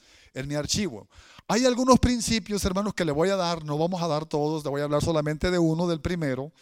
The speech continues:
si usted es curioso y toma nota, pero el primero de ellos, que nos pueden ayudar a conocer el gozo que se siente cuando uno recibe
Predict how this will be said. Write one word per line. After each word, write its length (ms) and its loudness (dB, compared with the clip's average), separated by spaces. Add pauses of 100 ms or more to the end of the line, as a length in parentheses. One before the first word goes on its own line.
(220)
si 140 -12
usted 180 -4
es 100 -4
curioso 460 -2
y 40 -8
toma 240 -2
nota, 400 -4 (380)
pero 260 2
el 140 0
primero 400 0
de 240 2
ellos, 520 -2 (340)
que 100 -4
nos 100 -6
pueden 240 0
ayudar 320 -2
a 60 2
conocer 380 0
el 100 -2
gozo 320 -2
que 140 -8
se 100 -6
siente 400 -4
cuando 300 -4
uno 200 2
recibe 1080 -4